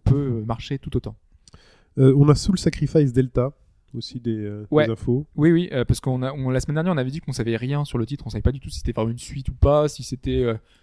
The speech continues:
Speaker 1: juste, euh, des nouveaux, euh, enfin, des missions supplémentaires. Euh, en fait, on aura des nouveautés à, à tout niveau, euh, on aura des nouveaux monstres, des nouveaux, euh, environnements, des nouveaux pouvoirs,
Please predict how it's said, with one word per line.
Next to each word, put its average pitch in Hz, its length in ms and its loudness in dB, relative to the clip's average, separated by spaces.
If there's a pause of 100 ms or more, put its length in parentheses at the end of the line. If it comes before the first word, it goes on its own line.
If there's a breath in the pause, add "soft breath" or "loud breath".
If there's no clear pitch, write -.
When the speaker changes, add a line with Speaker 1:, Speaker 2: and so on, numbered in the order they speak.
(120)
Speaker 1:
juste, 135 380 -2
euh, 120 140 4
des 123 160 -2
nouveaux, 131 640 0
euh, 110 80 -8
enfin, 110 200 -8
des 110 80 -4
missions 117 320 -6
supplémentaires. 123 480 -2 (440)
Euh, 120 220 0
en 123 120 -2
fait, - 180 0
on 151 80 4
aura 139 140 8
des 143 80 6
nouveautés 147 320 4
à, 120 340 4 (320)
à 143 80 -8
tout - 160 0
niveau, 170 400 2
euh, 120 260 0
on 120 100 -2
aura 113 180 -2
des 139 140 -2
nouveaux 151 200 2
monstres, 143 520 0
des 127 160 0
nouveaux, 156 520 2
euh, 123 280 0
environnements, 127 560 2
des 156 100 -2
nouveaux 135 180 2
pouvoirs, 147 460 0